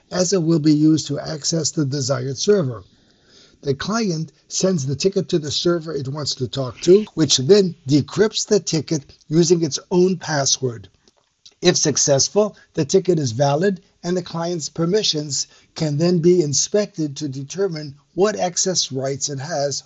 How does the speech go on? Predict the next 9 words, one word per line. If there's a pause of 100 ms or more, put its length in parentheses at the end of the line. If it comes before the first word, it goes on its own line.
on
that
server. (1200)
A
big
advantage (100)
that
Kerberos
has